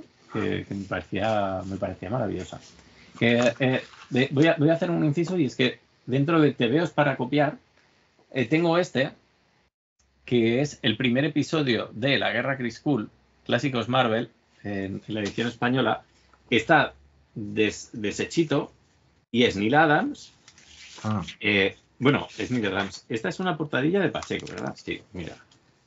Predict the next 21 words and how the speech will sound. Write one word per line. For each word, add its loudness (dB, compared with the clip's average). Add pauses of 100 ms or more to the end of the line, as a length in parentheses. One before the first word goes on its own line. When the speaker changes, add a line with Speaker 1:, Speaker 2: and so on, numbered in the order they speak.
(440)
Speaker 1:
Portadilla 0
de 0
Pacheco -2
antes -2
de -8
entrar. 0
Speaker 2:
Anda, 4 (100)
o -20
sea, -4
irreconocible, 0
¿eh? 4
Speaker 1:
Año, -6 (1160)
año 4
ochenta -2
y -6
seis. -8 (720)
Pues 0 (480)
este -2
T 0
V 0
O, -4